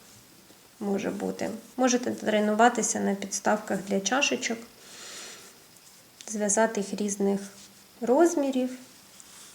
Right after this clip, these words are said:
попрактикуватися, бо все приходить з досвідом. Все у вас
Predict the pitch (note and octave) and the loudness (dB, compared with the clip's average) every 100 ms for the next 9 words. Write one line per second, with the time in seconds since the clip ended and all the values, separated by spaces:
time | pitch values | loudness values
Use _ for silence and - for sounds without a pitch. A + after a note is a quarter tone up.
0 | - - - - - - - - - A#3 | -20 -20 -20 -20 -20 -20 -20 -20 -12 -8
1 | - G#3 - G3 - G#3+ B3 D#4 C4+ A#3+ | -6 -6 -6 -12 -8 0 2 2 0 -4
2 | - G#3+ G#3 A3+ A3 A#3 - - - - | -2 -2 2 0 0 -6 -14 -18 -18 -20
3 | - - - - F4 C4 B3+ C4 A#3 G3+ | -20 -12 -4 -2 0 0 4 4 4 2
4 | G3+ G3 G3 - G3+ F#3+ F#3+ G3 G3+ - | 2 4 4 2 -2 2 4 2 0 -10
5 | - - - - - - - - - - | -20 -20 -20 -20 -20 -20 -20 -20 -20 -20
6 | - - - - - - - - - - | -20 -20 -20 -20 -20 -20 -20 -20 -20 -20
7 | - - - - - - - - - - | -20 -20 -20 -20 -20 -20 -20 -20 -20 -10
8 | - A3 G3 G3+ B3 | -4 -2 0 -2 -2